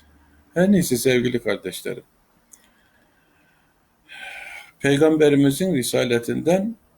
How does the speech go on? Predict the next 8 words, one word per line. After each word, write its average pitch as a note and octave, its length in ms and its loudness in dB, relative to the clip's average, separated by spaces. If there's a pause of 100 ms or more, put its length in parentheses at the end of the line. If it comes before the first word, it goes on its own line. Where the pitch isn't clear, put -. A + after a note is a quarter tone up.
(140)
artık B2+ 440 -4
kıyamet C3 480 0
kopmasına C3 800 -2
kadar A#2 460 -2 (200)
bütün D#3 260 -6
insanlar A2 840 -4 (160)
Peygamberimiz A#2 840 -2
Efendimiz A2 600 -6